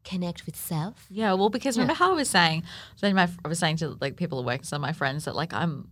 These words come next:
Speaker 2: I wonder if I get to this, like, for my birthday, where it was, like, this, like, one with nature moment, that I might just, like, start crying. I had these visions that I might just, like, be the
Speaker 1: <laughs> So
Speaker 2: release,
Speaker 1: connected
Speaker 2: like,
Speaker 1: right
Speaker 2: "Oh my
Speaker 1: now.
Speaker 2: God." And, like, I, I have been through all this, 'cause everyone kept
Speaker 1: Yeah.
Speaker 2: saying, like,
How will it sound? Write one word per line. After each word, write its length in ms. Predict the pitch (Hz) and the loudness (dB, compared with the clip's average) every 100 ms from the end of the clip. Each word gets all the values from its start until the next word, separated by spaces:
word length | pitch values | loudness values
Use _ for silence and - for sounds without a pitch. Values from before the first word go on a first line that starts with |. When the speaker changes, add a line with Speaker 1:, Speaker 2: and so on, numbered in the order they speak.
| - | -10
Speaker 2:
I 80 | 185 | -4
wonder 240 | 170 170 190 | -2 0 0
if 120 | 208 | 2
I 80 | 208 | 2
get 240 | 170 - | 2 0
to 120 | 196 | -2
this, 220 | 156 156 - | -2 -2 -2
like, 200 | 147 - | -2 -2
for 80 | |
my 160 | 143 139 | 0 2
birthday, 600 | 143 147 - - - 170 - - - | 4 4 2 0 0 -2 -6 -18 -2
where 120 | 170 | -2
it 60 | 151 | 0
was, 160 | 156 | -2
like, 140 | 147 147 | -2 -4
this, 180 | 151 - | -6 -4
like, 240 | 127 127 | -6 -4
one 240 | 156 156 | -2 -2
with 160 | 151 151 | -2 -4
nature 360 | 143 131 - 143 | -2 -2 -4 -4
moment, 260 | 139 131 | -4 -2
that 120 | 151 | 0
I 100 | 165 | 2
might 220 | 156 151 151 | 2 0 0
just, 200 | 156 151 | -2 -2
like, 160 | 143 | -4
start 340 | - 156 143 - | 0 2 2 -2
crying. 540 | - 165 147 196 339 | 2 4 4 2 0
I 60 | 226 | 0
had 160 | 214 | 0
these 180 | 214 180 | -2 0
visions 380 | 165 170 165 170 | 2 2 2 4
that 100 | 180 | 8
I 160 | 170 | 8
might 220 | 165 160 160 | 8 6 6
just, 200 | - 170 | 4 4
like, 180 | 160 - - - - | 2 0 -14 -18 8
be 140 | 190 | 10
the 100 | 185 | 12
Speaker 1:
<laughs> 20 | |
So 60 | 190 | 12
Speaker 2:
release, 500 | 196 185 185 208 381 | 12 12 12 10 8
Speaker 1:
connected 80 | 262 | 8
Speaker 2:
like, 100 | 381 | 10
Speaker 1:
right 120 | 381 453 | 10 10
Speaker 2:
"Oh 60 | |
my 160 | 466 494 | 10 8
Speaker 1:
now. 100 | 466 | 10
Speaker 2:
God." 420 | 440 403 427 415 370 | 12 12 12 12 8
And, 100 | 247 | 8
like, 180 | 226 | 8
I, 200 | 233 - | 8 8
I 20 | 233 | 6
have 260 | 233 233 | 8 6
been 180 | 240 220 | 4 0
through 200 | 214 208 | 2 4
all 100 | 190 | 4
this, 160 | 185 185 | 4 4
'cause 100 | 285 | 6
everyone 180 | 339 330 | 8 8
kept 160 | 262 | 6
Speaker 1:
Yeah. 60 | 262 | 8
Speaker 2:
saying, 240 | 254 247 | 8 10
like, 180 | 196 | 8